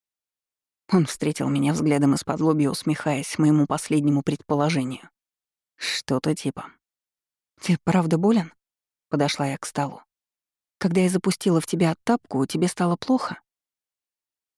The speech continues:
Он долго смотрел на меня с непонятным прищуром, будто раздумывая,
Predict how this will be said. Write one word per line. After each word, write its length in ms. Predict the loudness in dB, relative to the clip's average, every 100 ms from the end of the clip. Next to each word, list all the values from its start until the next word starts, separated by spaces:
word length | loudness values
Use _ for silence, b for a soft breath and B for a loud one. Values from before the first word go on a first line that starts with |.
| _
Он 180 | 2 4
долго 280 | 2 0 -4
смотрел 440 | -4 -4 -2 -4
на 80 | -2
меня 260 | -2 -2 -2
с 100 | -2
непонятным 540 | 0 0 0 0 -2
прищуром, 580 | -2 -6 -6 -6 -10 -16 _ _ _ _ _
будто 340 | 0 0 0 0
раздумывая, 720 | 0 2 2 2 -2 -10